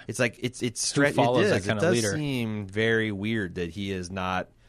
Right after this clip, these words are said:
Speaker 1: in the years since this, uh, the, the, and the countless attacks the Hilltop has undoubtedly suffered,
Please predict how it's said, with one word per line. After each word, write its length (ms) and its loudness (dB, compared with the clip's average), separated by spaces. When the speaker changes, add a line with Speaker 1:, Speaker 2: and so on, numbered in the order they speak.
Speaker 1:
in 140 -2
the 40 2
years 840 6
since 420 -4
this, 320 -4
uh, 100 -4
the, 140 -6
the, 160 -6
and 300 -6
the 80 -8
countless 420 -2
attacks 440 0
the 100 -8
Hilltop 480 0
has 140 -6
undoubtedly 680 0
suffered, 580 -4